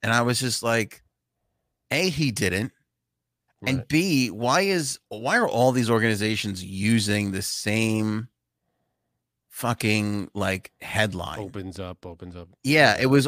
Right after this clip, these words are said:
Speaker 1: all opens up. And I thought that was really str-, y-, you know, I mean, like, I try not to be a total conspiracy theory dork,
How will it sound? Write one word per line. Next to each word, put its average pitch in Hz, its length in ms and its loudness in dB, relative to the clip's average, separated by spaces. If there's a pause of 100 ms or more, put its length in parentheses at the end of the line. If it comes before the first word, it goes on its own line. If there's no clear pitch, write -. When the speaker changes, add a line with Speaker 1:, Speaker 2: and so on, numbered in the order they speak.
(100)
Speaker 1:
all 147 340 8
opens 131 480 4
up. 143 180 0
And 117 80 2
I 123 80 2
thought 160 260 -2
that 269 100 2
was 160 160 2
really 151 500 2
str-, - 220 -2
y-, 175 280 -4
you 214 200 -2
know, 185 180 4 (100)
I 151 80 4
mean, 147 320 0 (200)
like, 110 120 -2
I 120 80 2
try 160 200 2
not 123 200 2
to 104 60 -6
be 101 80 -2
a 104 60 0
total 110 380 0
conspiracy 120 720 -4
theory 120 380 -4
dork, 123 440 -4